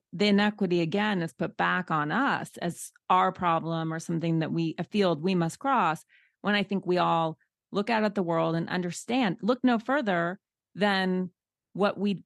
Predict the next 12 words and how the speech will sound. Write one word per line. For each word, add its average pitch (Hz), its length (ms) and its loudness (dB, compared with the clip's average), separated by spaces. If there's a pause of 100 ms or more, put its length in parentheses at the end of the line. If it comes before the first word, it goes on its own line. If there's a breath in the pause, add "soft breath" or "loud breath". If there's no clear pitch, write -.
collectively 196 600 -2
do 175 220 -2
to 175 340 -2
visible, 175 580 -2
famous 170 460 -4
women 196 440 0
who 170 440 0
dare 151 220 -4
to 170 60 -2
have 175 120 -2
a 185 40 -2
dream 165 580 0